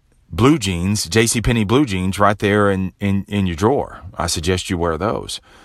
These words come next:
And at the time, I mean, we didn't have school uniforms. You could wear whatever you wanted to. Don't hate. So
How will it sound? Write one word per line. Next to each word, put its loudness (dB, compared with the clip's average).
And 2
at 2
the -10
time, 2
I -4
mean, 0
we 2
didn't 2
have 2
school -2
uniforms. -12
You -6
could -8
wear -4
whatever -8
you -10
wanted -4
to. -12
Don't 0
hate. -12
So 4